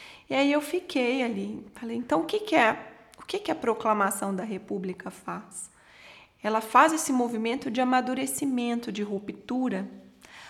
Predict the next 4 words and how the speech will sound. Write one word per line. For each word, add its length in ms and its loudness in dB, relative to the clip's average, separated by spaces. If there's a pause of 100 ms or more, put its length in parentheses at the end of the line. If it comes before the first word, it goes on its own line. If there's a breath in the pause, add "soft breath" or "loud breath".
(220 loud breath)
porque 720 0 (340)
mesmo, 880 4 (340)
mesmo 640 4
que 460 -4